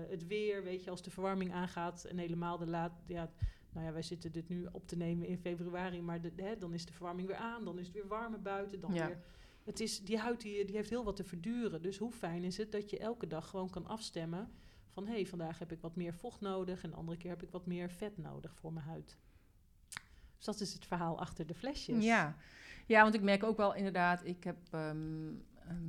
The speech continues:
Speaker 1: Rosacea?
Speaker 2: ja, rosacea, hè. Ik kon even niet op het woord komen. En, eh, als ik heel enthousiast ben, dan worden mijn wangen echt heel rood. En mijn man vindt het heerlijk om Surinaamse bami te maken. En als ik dat eet, dan wordt, worden mijn wangen ook echt
Speaker 1: Ja.
Speaker 2: heel rood.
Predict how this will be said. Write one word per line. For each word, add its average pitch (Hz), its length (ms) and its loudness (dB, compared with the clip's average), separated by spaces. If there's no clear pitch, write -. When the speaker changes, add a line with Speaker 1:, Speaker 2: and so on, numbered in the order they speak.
Speaker 1:
Rosacea? 226 480 2
Speaker 2:
ja, 196 180 12
rosacea, 160 520 6
hè. 147 120 -4
Ik 170 80 -2
kon 175 160 -4
even 165 140 -2
niet 160 80 0
op 156 60 -4
het 160 100 -6
woord 208 200 -2
komen. 220 380 -2
En, 196 400 6
eh, 180 240 2
als 180 140 0
ik 185 60 -8
heel 262 200 10
enthousiast 247 380 6
ben, 226 120 8
dan 214 80 6
worden 180 180 8
mijn 175 120 8
wangen 180 220 8
echt 180 200 2
heel 196 560 10
rood. 233 380 6
En 180 140 2
mijn 190 180 4
man 220 220 8
vindt 220 160 2
het 202 100 -2
heerlijk 202 340 4
om 180 140 2
Surinaamse 180 580 0
bami 180 300 4
te 226 80 -2
maken. 214 280 4
En 165 40 4
als 147 100 4
ik 160 80 -2
dat 180 200 -2
eet, 185 300 2
dan 165 220 2
wordt, 160 160 0
worden 160 240 0
mijn 147 120 2
wangen 135 240 0
ook 147 180 -4
echt 175 220 -4
Speaker 1:
Ja. 175 80 -2
Speaker 2:
heel 196 200 4
rood. 196 340 0